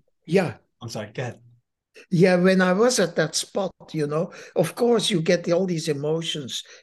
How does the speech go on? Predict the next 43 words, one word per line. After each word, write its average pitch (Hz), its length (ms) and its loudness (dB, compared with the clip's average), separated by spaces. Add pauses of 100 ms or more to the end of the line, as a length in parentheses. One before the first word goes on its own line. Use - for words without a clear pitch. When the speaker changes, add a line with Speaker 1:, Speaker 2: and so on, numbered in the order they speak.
Speaker 1:
Yeah, 160 120 0
what 202 260 -2
can 156 180 2
I 135 140 -4
do? 185 240 -2
But 165 280 -2
you 175 120 0
know, 202 500 -2 (340)
your 165 140 2
body 185 360 2
knows 151 360 0
it's - 240 -6
too 254 140 -4
late. 131 460 -6 (560)
You 151 160 2
know, 156 180 2
all 214 440 6
the 170 140 0
things 185 340 0
you 151 100 -4
think, 185 400 -4
all 190 220 2
the 175 160 -4
emotions, 170 800 -4 (1200)
it's - 240 0
too 190 120 2
late. 247 520 -4
You 190 240 2
can't 196 580 0
do 254 220 2
anything 160 480 -2
anymore. 123 560 -12 (500)
And 190 220 4
I 185 80 4
noticed 202 680 2
that 160 180 -2
also 180 320 -2
in 160 140 0
my 139 120 -4
practice, 160 680 -8
the 139 100 -8
people 208 400 -4
that 143 200 -8